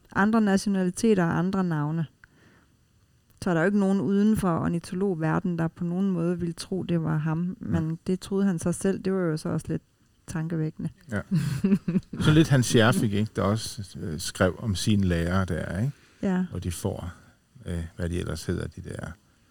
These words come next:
Speaker 2: hans latinlærer og alle dem der, ikke?
Speaker 1: Ja.
Speaker 2: Det er jo lige, øh, ramset op.
Speaker 1: Det er jo sådan,
Speaker 2: Så
Speaker 1: det er, og det er jo også
Speaker 2: Ja.
Speaker 1: sådan, det skal være på en eller anden måde, ikke? Fordi man skal jo ikke s-, altså, de præger ens virkelighed, og lige pludselig er der bare nogen, der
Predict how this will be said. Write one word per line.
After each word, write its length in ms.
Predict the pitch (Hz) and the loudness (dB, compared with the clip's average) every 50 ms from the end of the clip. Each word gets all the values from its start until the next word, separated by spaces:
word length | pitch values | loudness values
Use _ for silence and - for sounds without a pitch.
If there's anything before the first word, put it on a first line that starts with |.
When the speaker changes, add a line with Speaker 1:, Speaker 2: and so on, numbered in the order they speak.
| _ _ _ _ _ _ _ _ _ | _ _ _ _ _ _ _ _ _
Speaker 2:
hans 280 | - 90 87 - - | -4 -4 -4 -2 -2
latinlærer 720 | 92 85 - - - 101 95 90 85 80 80 80 78 78 80 | -2 -2 -2 -2 -2 0 0 0 -2 -2 0 0 0 -2 -2
og 80 | - | -2
alle 140 | - 82 82 | -2 -4 -4
dem 180 | 85 82 - - | -4 -4 -4 -6
der, 140 | - - - - | -8 -10 -12 -12
ikke? 180 | - - - 190 | -12 -8 -4 -4
Speaker 1:
Ja. 160 | 185 185 180 170 - 110 | -2 -2 -2 -4 -6 -8
Speaker 2:
Det 60 | 101 | -8
er 40 | 95 | -6
jo 60 | 92 | -4
lige, 400 | 95 98 98 98 95 92 90 85 80 | -4 -2 -2 -2 -2 -2 -2 -4 -4
øh, 60 | - - 82 82 - - - _ _ _ _ _ - | -6 -8 -10 -12 -14 -20 -20 _ _ _ _ _ -10
ramset 320 | 87 85 85 - - - 85 | -8 -8 -8 -8 -8 -8 -6
op. 120 | 85 85 - - - - | -8 -8 -10 -8 -2 0
Speaker 1:
Det 80 | 220 | 2
er 40 | 220 | 2
jo 80 | 214 202 | 2 2
sådan, 300 | - - 240 233 226 208 | 2 2 2 2 2 2
Speaker 2:
Så 60 | 190 | 0
Speaker 1:
det 80 | 190 | 0
er, 200 | - 185 208 214 | 2 2 2 2
og 160 | 202 202 190 196 | 0 0 0 0
det 60 | 202 | 0
er 40 | 208 | 0
jo 160 | 196 190 196 | 0 2 0
også 140 | 202 - - | 0 0 0
Speaker 2:
Ja. 40 | |
Speaker 1:
sådan, 160 | - 220 202 185 | 0 0 0 0
det 100 | 175 170 | -2 -4
skal 340 | - - - 190 208 196 | -4 -2 0 0 2 2
være 220 | 190 185 180 185 190 | 2 2 2 2 0
på 180 | - - 196 190 | -2 -4 -4 -2
en 140 | 196 196 185 | 0 0 0
eller 160 | 170 165 165 | 0 -2 -2
anden 140 | 170 175 175 | -2 -2 -2
måde, 320 | 170 170 170 175 185 196 | -2 -2 -2 -2 -2 -4
ikke? 120 | 208 202 | -4 -6
Fordi 360 | - - 196 185 190 185 185 - | -8 -10 -8 -4 -4 -2 -2 -2
man 220 | 196 190 185 180 | -2 -4 -4 -4
skal 180 | - - - 196 | -6 -4 -4 -4
jo 40 | |
ikke 140 | 202 - - | -4 -4 -6
s-, 140 | - - - _ - - | -12 -16 -18 _ -8 -4
altså, 340 | 185 185 180 - 185 180 - - - - _ _ _ _ _ _ _ _ _ _ _ _ _ _ _ _ _ _ _ - | -4 -4 -2 -2 -2 -2 -4 -6 -10 -16 _ _ _ _ _ _ _ _ _ _ _ _ _ _ _ _ _ _ _ -2
de 100 | 220 214 | -2 0
præger 440 | - - - 220 208 226 247 254 233 | 0 2 4 6 6 8 8 8 6
ens 340 | 226 226 214 202 190 - | 6 6 4 4 2 2
virkelighed, 520 | 208 214 226 233 - 220 208 202 202 208 202 | 2 2 2 4 4 4 4 4 4 4 4
og 120 | 202 196 | 2 2
lige 140 | 202 214 220 | 2 0 0
pludselig 340 | 220 - 220 214 202 214 202 202 | 2 2 0 2 2 0 0 2
er 40 | |
der 100 | 202 202 | 2 2
bare 220 | 190 196 190 190 196 | 2 0 0 0 0
nogen, 300 | 196 196 196 196 208 214 208 | 0 0 2 2 2 2 2
der 160 | 202 185 180 | 2 2 2